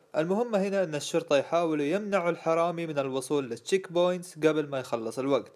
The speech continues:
المود ممتع جديد وعليه دبل فلوس وآر بي لمدة أسبوع. من هنا ننتقل للخصومات ونبدأ من محل الأسلحة. خصم على كل الأسلحة اليدوية، على كل أنواع الدروع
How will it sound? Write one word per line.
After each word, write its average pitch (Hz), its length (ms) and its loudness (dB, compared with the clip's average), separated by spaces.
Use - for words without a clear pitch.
المود 175 340 2
ممتع 160 380 0
جديد 165 500 0
وعليه 185 220 2
دبل 170 300 0
فلوس 156 340 -2
وآر 131 200 2
بي 127 200 -2
لمدة 113 500 -8
أسبوع. 127 340 -2
من 185 140 0
هنا 240 200 2
ننتقل 214 420 0
للخصومات 190 680 0
ونبدأ 170 380 0
من 160 180 -4
محل 151 260 -2
الأسلحة. - 640 -4
خصم 196 420 2
على 156 180 0
كل 170 260 0
الأسلحة - 420 -4
اليدوية، 135 580 -2
على 131 180 0
كل 156 220 0
أنواع 139 300 -2
الدروع 165 500 0